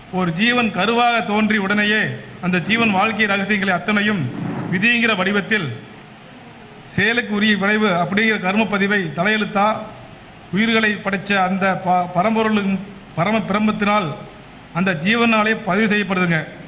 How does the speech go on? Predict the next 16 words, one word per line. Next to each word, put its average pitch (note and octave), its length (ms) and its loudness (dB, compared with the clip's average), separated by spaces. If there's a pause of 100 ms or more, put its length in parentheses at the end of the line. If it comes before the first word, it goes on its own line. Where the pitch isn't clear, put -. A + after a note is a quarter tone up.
(640)
அந்த F#3+ 180 2
கர்மங்கார A3+ 680 0
வினை G3+ 200 2
பதிவுகள் G3+ 420 0
படி F#3+ 140 0
தான் G3+ 220 2 (240)
அந்த F3+ 160 0
ஜீவனின் G#3 420 2
வாழ்க்கை G3+ 300 0
நிகழ்வு F#3+ 380 2
பூராவும் G3 520 2 (920)
அப்படியே G#3 340 0
மாறாம G#3 480 4
ஒண்ணொண்ணா G#3 320 4
நடந்துக்கிட்டே G3+ 420 0
வருதுங்க. F3+ 280 0